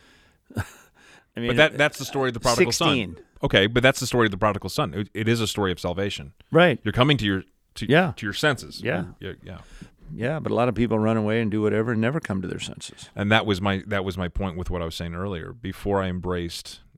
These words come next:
Speaker 2: biblical theology, Reformed theology,
Speaker 1: Yeah.
Speaker 2: for me, it was like I didn't have a moment where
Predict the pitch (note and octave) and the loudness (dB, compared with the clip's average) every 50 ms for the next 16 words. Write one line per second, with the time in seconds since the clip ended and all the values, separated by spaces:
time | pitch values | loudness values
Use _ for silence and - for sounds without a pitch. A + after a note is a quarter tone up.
0 | _ _ _ _ _ _ _ _ _ G#2+ G2+ G2+ F2+ - - F2 E2 - - C2 | _ _ _ _ _ _ _ _ _ -6 -4 -4 -2 -4 -6 -6 -10 -14 -16 -20
1 | - _ _ _ - F#2 F2 F#2 G#2+ G2 F2 F2 E2+ F#2 F#2 - - G2 G2 F2+ | -20 _ _ _ -10 -8 -4 -4 -4 -4 -4 -6 -8 -10 -8 -6 -6 -4 -4 -6
2 | E2 - E2+ E2+ F#2+ A#2 A#2 F2+ C3 C3 A2+ F#2+ F2 - _ _ _ _ _ _ | -6 -8 -8 -8 -6 -6 -4 -4 -2 -2 -2 -4 -6 -10 _ _ _ _ _ _
3 | - F#2 F2 F#2 G#2 G#2+ G2 F2+ F2+ E2 F2 F2 E2+ - - G2 F#2 F#2 G2 F2 | -6 -4 -2 0 0 0 0 -2 -4 -4 -4 -4 -6 -6 -8 -8 -8 -8 -8 -8
4 | F#2 F2 F#2 F#2+ F#2 F2+ F2+ F2 E2 - - F2+ F2+ F2 F2 F2 F2+ F2+ F2 D#2+ | -10 -8 -6 -4 -4 -2 -2 -4 -6 -8 -10 -8 -6 -4 -4 -4 -4 -4 -6 -8
5 | - F2 F2 E2+ E2+ E2+ E2+ D#2+ - | -8 -8 -6 -4 -4 -4 -6 -8 -10